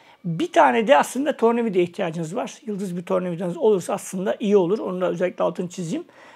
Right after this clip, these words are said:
O kutudan çıkmıyor ama alyan anahtar çıkıyor. Bir de birkaç tane vida çıkıyor. Onları nerede kullanılacağını birazdan söyleyeceğim. Şu yan taraftaki, ben kurulum videosunu da göstereceğim şu anda.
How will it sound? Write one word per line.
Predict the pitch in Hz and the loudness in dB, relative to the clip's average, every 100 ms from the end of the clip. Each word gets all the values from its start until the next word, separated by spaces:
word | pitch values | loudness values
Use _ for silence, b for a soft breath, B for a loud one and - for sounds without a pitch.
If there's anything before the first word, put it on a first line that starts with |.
| B | B
O | - - | -4 -2
kutudan | 226 262 247 | -2 2 2
çıkmıyor | - 302 - 220 453 | 2 -2 0 -2 -2
ama | 415 262 | -2 2
alyan | - 233 240 | 4 4 2
anahtar | 208 190 320 330 | 0 0 0 0
çıkıyor. | - 269 180 233 370 b b | -4 -4 0 0 0 b b
Bir | 330 | -6
de | 320 | -4
birkaç | - 294 - | 0 0 0
tane | 180 208 240 | -4 -2 0
vida | 233 277 | 2 2
çıkıyor. | - 254 254 | 0 0 0
Onları | 202 208 214 | 2 2 6
nerede | 208 202 | 6 6
kullanılacağını | 185 196 180 175 165 220 214 | 2 2 2 2 2 0 4
birazdan | 190 170 233 | 4 4 0
söyleyeceğim. | - 180 170 160 285 - b b | 0 0 0 0 -2 -2 b b
Şu | - - 339 392 B B - | -4 4 4 4 B B 0
yan | 233 302 285 | 6 6 6
taraftaki, | 254 214 - - 214 | 4 4 2 -4 0
ben | 226 226 | 0 0
kurulum | 220 226 233 | 0 2 0
videosunu | 208 247 - 226 | -2 -4 -4 -2
da | 214 | 2
göstereceğim | 196 - 214 202 214 | 2 2 0 2 0
şu | - 175 | 0 0
anda. | 175 214 | 2 2